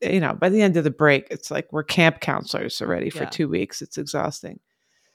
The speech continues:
Speaker 1: So we dropped them off and it happened to be just a beautiful, warm, sunny day. And we were checking in. We were, like, in vacation mode and,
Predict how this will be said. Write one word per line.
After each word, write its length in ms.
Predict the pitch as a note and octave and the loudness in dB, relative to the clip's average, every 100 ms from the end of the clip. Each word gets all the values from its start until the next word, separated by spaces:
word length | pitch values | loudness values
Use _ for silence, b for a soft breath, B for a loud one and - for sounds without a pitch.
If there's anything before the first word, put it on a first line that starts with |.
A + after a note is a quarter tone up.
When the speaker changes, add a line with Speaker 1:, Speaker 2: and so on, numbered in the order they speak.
| _ _ - | _ _ -10
Speaker 1:
So 200 | - E3 | -2 0
we 160 | D#3+ | 0
dropped 260 | D3+ D#3 D3+ | 0 -2 -2
them 140 | D#3 | -4
off 140 | D3+ D3+ | -4 -4
and 100 | D3 | -6
it 100 | D#3 | -6
happened 480 | E3+ E3 D#3+ D#3 C#3+ | 0 0 2 -4 -6
to 80 | C#3+ | -4
be 320 | D#3 D3 C#3 | 0 0 0
just 300 | - C#3 - | -2 -6 -6
a 120 | - _ | -12 _
beautiful, 800 | E3+ E3 E3+ D#3+ D#3 - D3 C#3 | -4 2 2 2 0 -2 -2 -2
warm, 460 | C3+ C#3+ D3 C#3+ C#3+ | -2 -2 -2 -4 -6
sunny 400 | - C#3 C#3 C#3+ | -6 -4 -4 2
day. 300 | D#3 D3 D3 | 6 6 6
And 100 | C#3+ | 4
we 60 | |
were 80 | D3 | 0
checking 480 | D3 E3+ D#3 E3+ D#3+ | 2 4 4 4 6
in. 280 | E3 E3 D#3+ | 8 8 6
We 80 | D#3 | 6
were, 120 | E3 | 8
like, 200 | D#3+ D3+ | 6 6
in 140 | D#3 | 4
vacation 720 | D3 C#3+ D3 E3+ E3+ - D#3+ | 4 4 6 8 6 2 2
mode 540 | D#3+ E3 E3 E3 E3 D#3 | 6 8 8 10 8 8
and, 220 | D3 | 4